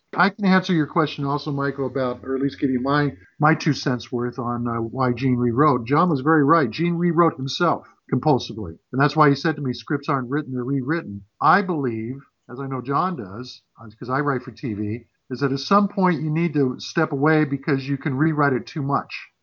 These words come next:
And you can write the heart out of your own material. You gotta know when to stop. And I don't know if Gene really knew when to stop. I think the th-, reason he would stop rewriting a script is because it had to start filming the next day. And quite often he was rewriting them even as they were filming.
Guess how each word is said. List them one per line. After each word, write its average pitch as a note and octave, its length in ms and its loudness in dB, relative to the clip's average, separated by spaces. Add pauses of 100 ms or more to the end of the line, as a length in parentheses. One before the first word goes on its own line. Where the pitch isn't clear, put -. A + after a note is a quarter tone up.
And A#2 120 -6
you C3 120 -2
can A#2+ 100 -2
write C#3+ 240 2
the B2+ 100 -4
heart D#3 440 2
out A#2+ 120 -10
of A#2 100 -10
your B2+ 180 -6
own B2 120 -8
material. A2 680 -8 (160)
You B2+ 80 -10
gotta E3+ 180 4
know D3+ 140 4
when C#3+ 160 2
to A#2 40 -8
stop. G#2+ 460 -6 (180)
And C3+ 180 -4
I D#3 100 4
don't F3 160 4
know E3 160 4
if D3+ 100 -4
Gene D#3 220 -2
really C#3+ 280 2
knew C#3 200 2
when C#3 200 0
to B2 60 -10
stop. D3+ 420 2
I C#3 60 -2
think F#3 220 -6
the D3+ 80 -8
th-, - 100 -20
reason F3 420 0
he D3 140 -2
would C3 120 -6
stop D3+ 380 0
rewriting C3+ 440 -2
a A#2 60 -8
script G3 380 -4
is A2+ 80 -12
because C3 360 -4
it C3 80 -8
had C#3+ 160 -2
to B2+ 100 -2
start D3 340 -2
filming F#3+ 320 2
the G#2 120 -4
next G2 220 -12
day. E2+ 120 -8 (240)
And B2 80 -8
quite E3+ 220 2
often G3+ 260 2
he D#3 80 2
was C#3+ 180 0
rewriting D#3+ 400 4
them D#3+ 120 0
even E3+ 200 2
as D#3+ 160 0
they D#3+ 80 2
were D3+ 200 -2
filming. G#3 320 -2